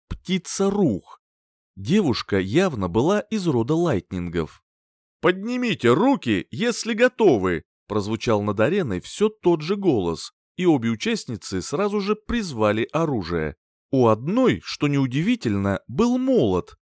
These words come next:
а у девушки в молниевой броне в руках оказалось копьё. Ну и как это было с первой парой, бой начался, и против них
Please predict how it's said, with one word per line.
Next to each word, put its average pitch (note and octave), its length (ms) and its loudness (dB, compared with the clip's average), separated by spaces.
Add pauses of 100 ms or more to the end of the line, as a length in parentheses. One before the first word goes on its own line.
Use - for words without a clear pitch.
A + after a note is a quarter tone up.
а F3 120 4
у A3 120 4
девушки A#2+ 500 -2
в G#2+ 140 -2
молниевой G#2 640 2
броне C3 500 0 (200)
в G#2+ 80 -6
руках G#3+ 460 0
оказалось D3 760 0
копьё. G#2 600 0 (500)
Ну G3 360 0
и A#3+ 100 0
как C#3+ 320 -2
это A2+ 160 2
было G#2+ 240 0
с - 100 -6
первой F#2+ 360 2
парой, C#3 500 0
бой F#3+ 300 2
начался, G2 840 -2 (180)
и A2+ 100 -6
против A2 400 0
них G#3+ 280 -4